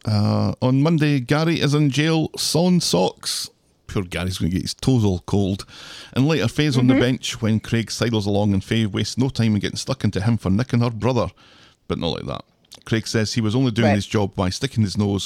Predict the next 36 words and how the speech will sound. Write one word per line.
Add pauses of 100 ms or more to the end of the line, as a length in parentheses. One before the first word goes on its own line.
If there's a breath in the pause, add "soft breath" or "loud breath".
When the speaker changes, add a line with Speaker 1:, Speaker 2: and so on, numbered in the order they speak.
(120)
Speaker 1:
where
it
wasn't
wanted
or
needed
when
he
saw
Gary
leave
a
house
where
his
sister
lived (260 loud breath)
through
the
front
door (140)
without
anyone
chasing
him. (760 loud breath)
Faye,
Speaker 2:
Right. (100)
Speaker 1:
Faye
tells
him
to
go
arrest
himself.
Gary's
innocent.